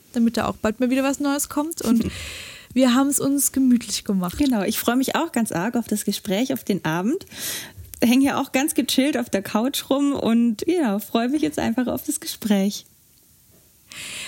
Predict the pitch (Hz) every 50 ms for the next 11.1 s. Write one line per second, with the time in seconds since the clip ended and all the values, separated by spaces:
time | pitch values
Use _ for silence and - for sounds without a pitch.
0 | - - _ - - - 240 294 311 - 311 247 247 240 - 233 - - - 240
1 | 240 247 254 - - 190 180 185 190 202 220 262 277 - - - - - - -
2 | - - 285 311 - - - 294 320 320 302 294 - - - 240 - - - 285
3 | 254 226 233 254 269 - - - - - - - - 247 214 233 262 381 - -
4 | 269 269 - - 277 226 254 285 277 - - 254 233 - - - - - 226 208
5 | - - - 339 294 233 226 254 302 - _ - - - 254 226 226 - - -
6 | 330 359 330 320 311 302 294 - - 254 233 - - 240 262 285 269 269 262 247
7 | - - - 247 - - - 247 254 262 277 269 - - - - - - - -
8 | - - - 247 254 254 254 262 262 254 269 269 262 - - 254 247 - 277 269
9 | 262 - - 254 226 240 240 - 240 226 233 - - - - 196 202 - 202 -
10 | - 190 190 185 180 180 - 269 240 226 - - - - - 262 311 320 294 302
11 | 277 285